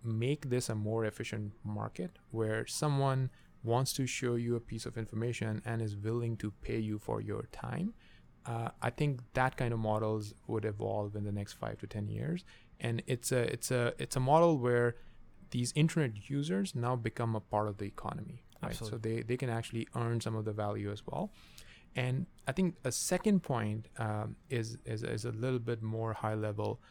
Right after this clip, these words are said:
Speaker 1: that just like we are now realizing that attention is one of our most scarce resources, uh, I think in general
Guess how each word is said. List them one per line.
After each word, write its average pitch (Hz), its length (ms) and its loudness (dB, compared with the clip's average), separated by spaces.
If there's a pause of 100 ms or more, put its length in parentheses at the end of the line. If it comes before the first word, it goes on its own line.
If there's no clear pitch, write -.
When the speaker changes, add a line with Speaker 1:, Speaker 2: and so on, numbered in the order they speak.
(240)
Speaker 1:
that 113 220 0 (160)
just 151 280 2
like 156 200 4 (240)
we 123 160 -2
are 120 160 4
now 113 320 0
realizing 110 800 2
that 101 220 -4
attention 127 520 0
is 107 200 -2
one 110 200 -2
of 107 160 -4
our 104 340 -2 (340)
most 110 300 0
scarce 107 400 -2
resources, 123 680 -6 (500)
uh, 107 260 -2 (220)
I 120 60 -10
think 139 220 0
in 117 280 -2
general 120 800 0